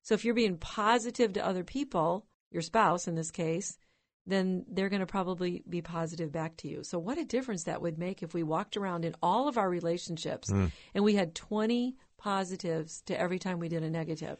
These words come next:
Speaker 1: It's taking your attention and it's focusing it on the positive.
Speaker 2: Mm. How do couples, now get this, who fight in a text message, <laughs> how do they do when it comes to happiness?
Speaker 1: I know. So this has become a thing, right?
Speaker 2: Yeah.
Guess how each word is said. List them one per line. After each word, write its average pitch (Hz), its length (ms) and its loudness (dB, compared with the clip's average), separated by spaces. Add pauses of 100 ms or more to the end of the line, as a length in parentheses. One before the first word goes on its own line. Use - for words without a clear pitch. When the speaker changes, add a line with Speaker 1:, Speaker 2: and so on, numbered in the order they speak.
Speaker 1:
It's 254 220 4
taking 302 380 4
your 285 140 6
attention 254 640 0
and 180 120 -2
it's 170 180 -6 (280)
focusing 247 600 2
it 160 240 -6 (420)
on 180 160 0
the 165 80 0
positive. 160 720 -4
Speaker 2:
Mm. 87 220 0 (420)
How 143 160 6
do 208 140 6
couples, 95 640 4
now 95 140 4
get 98 240 6
this, - 400 -4 (320)
who 101 80 4
fight 117 500 4 (520)
in 92 100 0
a 85 60 2
text - 340 2
message, 73 520 -6 (220)
<laughs> - 640 0
how 131 120 6
do 151 60 6
they 139 120 8
do 123 180 8
when 104 100 6
it 120 100 2
comes 113 260 4
to 101 80 4
happiness? 95 360 2
Speaker 1:
I 233 160 4
know. 285 100 4
So 262 220 4
this 254 200 0
has 370 140 -2
become 269 320 0
a 214 80 4
thing, 277 540 0
right? 180 340 4
Speaker 2:
Yeah. 143 200 4